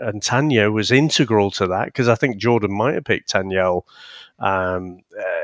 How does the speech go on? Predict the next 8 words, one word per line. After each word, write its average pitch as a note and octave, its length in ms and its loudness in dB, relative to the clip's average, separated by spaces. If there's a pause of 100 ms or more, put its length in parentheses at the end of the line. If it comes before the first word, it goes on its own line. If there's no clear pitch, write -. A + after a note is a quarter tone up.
(320)
if, A#2 200 0
if - 320 -4
it A2+ 140 0
wasn't A2+ 360 -2
for A2 120 -4
that F#2+ 240 -4
chat. D#3+ 440 0
But, A#2+ 220 2